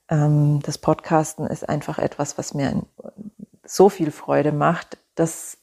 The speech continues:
darf weiterbleiben, beziehungsweise ein neuer entstehen. Und habe ja dann angefangen, vielleicht, also wie gesagt, wenn du in meinem Newsletter-Verteiler bist, dann hast du's mitbekommen,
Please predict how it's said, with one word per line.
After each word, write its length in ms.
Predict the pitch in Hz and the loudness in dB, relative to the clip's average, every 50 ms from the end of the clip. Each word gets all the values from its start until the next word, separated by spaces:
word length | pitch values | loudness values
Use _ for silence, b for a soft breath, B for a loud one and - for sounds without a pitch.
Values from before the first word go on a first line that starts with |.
| _ - | _ -2
darf 260 | - 139 139 - - | 0 0 0 2 2
weiterbleiben, 840 | 139 135 135 139 - 160 151 - 135 135 139 147 160 180 180 170 | 2 2 2 2 0 -2 0 2 2 4 4 4 4 2 2 0
beziehungsweise 600 | 170 147 - - - 147 - - - 139 - - | -2 -6 -8 -8 -10 -8 -6 -6 -6 -6 -6 -6
ein 400 | - - 139 139 135 135 139 151 | -6 -4 -4 -4 -4 -4 -4 -2
neuer 320 | 160 147 147 147 147 156 151 | 2 2 4 6 6 6 6
entstehen. 680 | 151 156 156 151 - - - 147 151 160 156 165 165 B B B B B B B B - | 4 2 -2 -4 -4 -4 -2 0 0 2 2 0 -2 B B B B B B B B -4
Und 140 | 165 147 143 | 0 2 2
habe 180 | 151 - 185 | 4 6 6
ja 60 | 170 | 4
dann 240 | 160 143 131 143 151 | 6 4 4 2 2
angefangen, 840 | - - 143 147 151 151 151 - - 139 139 147 151 147 147 147 147 147 b b b b b b b b b b b b b _ _ _ _ _ _ - - 165 - - | 2 2 2 2 4 2 2 2 0 0 2 2 4 4 4 2 2 0 b b b b b b b b b b b b b _ _ _ _ _ _ -16 -14 -14 -14 -14
vielleicht, 680 | - - 143 135 131 135 - - _ - - - - - - | -10 -4 -2 0 0 0 -2 -4 _ -16 -16 -16 -14 -10 -6
also 180 | 160 151 139 | -4 0 0
wie 80 | 135 139 | 2 2
gesagt, 340 | - 139 - 147 143 - - | 2 2 2 0 0 0 -2
wenn 140 | 127 131 | 0 0
du 60 | 135 135 | 2 2
in 100 | 139 139 | 4 4
meinem 160 | 135 135 139 | 4 4 4
Newsletter-Verteiler 1500 | 143 147 - - 160 151 - 147 143 139 139 139 139 _ _ _ _ _ _ _ - - 139 - - - 139 139 143 143 139 | 4 2 4 4 4 4 4 4 4 4 2 0 -2 _ _ _ _ _ _ _ -10 -10 -8 -2 0 2 2 4 4 2 0
bist, 300 | - 156 147 143 - - | 0 -2 -4 -4 -4 -4
dann 140 | 135 135 | -4 -2
hast 220 | 135 135 - - - | -2 -4 -4 -8 -12
du's 140 | 160 - - | -12 -6 -6
mitbekommen, 720 | 139 143 - - 160 - - 156 143 143 147 147 147 143 | -6 -4 -4 -6 -8 -2 0 2 4 6 4 4 4 0